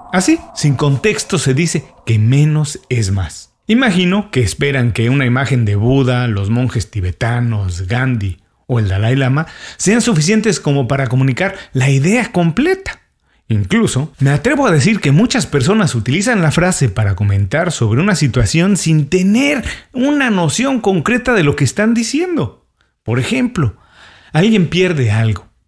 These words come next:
se descompone algún aparato, termina una relación o lo que sea y se dice, hasta en tono de broma, "Bueno,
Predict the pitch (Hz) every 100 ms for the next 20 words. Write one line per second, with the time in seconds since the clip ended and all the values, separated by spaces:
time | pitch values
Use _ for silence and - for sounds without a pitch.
0 | _ _ 151 139 131 - 131 120 160 196
1 | 185 123 143 190 214 139 120 135 151 139
2 | 120 120 139 175 185 156 110 113 107 214
3 | 226 175 - 190 233 254 226 - 165 202
4 | 196 147 - 190 - 208 220 226 240 247
5 | 180 143 180 175 113 - _ 269 240